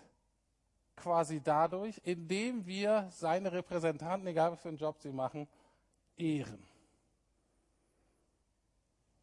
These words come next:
Und deswegen ist dieses Gebot so gewichtig, weil es letztlich darum geht,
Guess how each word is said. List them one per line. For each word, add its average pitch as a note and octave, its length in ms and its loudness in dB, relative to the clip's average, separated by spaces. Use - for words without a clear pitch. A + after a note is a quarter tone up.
Und D3 220 -4
deswegen F#3+ 800 -2
ist - 280 -6
dieses E3+ 340 -10
Gebot F3 380 -8
so E3+ 120 -8
gewichtig, D3+ 520 -8
weil D3+ 180 -2
es - 160 -4
letztlich E3+ 560 -2
darum D3 340 -4
geht, E3 200 -4